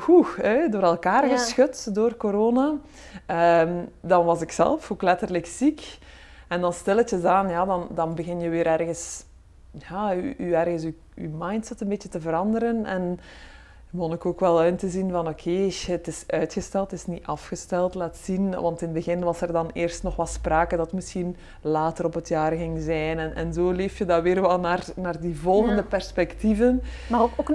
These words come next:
Speaker 2: ook naar je ge-, in je gezin, moet je, je moet toch waarschijnlijk toch wel schrik hebben gehad om, om je gezin te besmetten. Misschien je ouders, die
Speaker 1: Ja, wel, ik, ik was gelukkig, hè, <laughs> had ik die lockdown nog redelijk strikt, eh, toch wel gevolgd. En daar ben ik heel blij voor.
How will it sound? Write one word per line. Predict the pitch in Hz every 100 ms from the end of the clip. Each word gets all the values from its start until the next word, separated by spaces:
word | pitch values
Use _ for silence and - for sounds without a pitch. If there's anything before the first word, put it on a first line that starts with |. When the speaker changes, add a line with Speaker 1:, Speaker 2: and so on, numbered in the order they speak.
| 302
Speaker 2:
ook | 254
naar | 285 262
je | 226
ge-, | 202
in | 220 208
je | 185
gezin, | 196 - 254 277
moet | 214 214 -
je, | -
je | 202
moet | 202
toch | 196
waarschijnlijk | 185 - 208 196
toch | 190
wel | -
schrik | 214 -
hebben | 240
gehad | 226 226 226
om, | 214 196 175 - - - -
om | 202 185 175 175 165 - - -
je | 185
gezin | 170 165 220
te | 226
besmetten. | 185 - 208 - 254
Misschien | 208 -
je | 208
ouders, | 175 160 277 294 -
die | 220 202 196
Speaker 1:
Ja, | 185 190 - - - 208 180
wel, | 196 208
ik, | 202 -
ik | 180
was | 185 175 175 - - - -
gelukkig, | 185 180 208 285 -
hè, | 202 214
<laughs> |
had | 196 185
ik | 202
die | 196 180
lockdown | 196 202 214
nog | 202 170
redelijk | 196 208 202
strikt, | - - 202 - -
eh, | 190 180
toch | 175 185 180
wel | 180
gevolgd. | 170 165 151 165 208 254 -
En | 202
daar | 175 165
ben | 170
ik | 170
heel | 170 180 196
blij | 170 175 196
voor. | 214